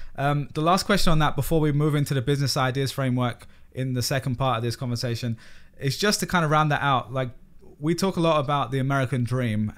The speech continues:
<laughs> and, and it's a phrase that gets thrown around a lot. I'm, I'm just curious on your take. Like, does the American dream exist for,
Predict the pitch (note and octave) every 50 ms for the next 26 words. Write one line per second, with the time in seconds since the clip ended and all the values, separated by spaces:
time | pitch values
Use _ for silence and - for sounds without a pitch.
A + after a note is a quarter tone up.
0 | B2 A#2 G#2+ - D#3+ C#3+ C#3 D3 B2 - - - - - - - - - C#3 C#3
1 | C#3 C3+ B2+ - C#3 - - D#3+ D3+ D3+ D3 C3+ C#3 C3+ C3 C3+ A#2+ - - -
2 | C#3 C3+ C3 C3 B2+ A#2+ B2 A#2+ A#2+ A#2+ A#2+ A#2+ A2+ - - A#2 A#2 A#2 G#2+ G#2+
3 | G2 - - A#2+ C3 - - D3 D#3+ D#3+ D#3+ - - - F#3 E3+ D#3 - D3 C3+
4 | C3 C3 C#3 C#3 A#2+ - - C3+ B2 G#2 - - A#2+ A#2+ A2+ G#2+ - C3+ C#3+ C#3+
5 | B2 - - - - - - - - C#3 C3+ C3+ C#3+ D3 D3 - D3 C3+ A#2 A#2+
6 | C3+ C3 C3 C3 B2 A#2 A#2 G2+ B2+ C3 A#2+ - - - C3 B2 A#2+ A#2+ A#2 A2+
7 | G#2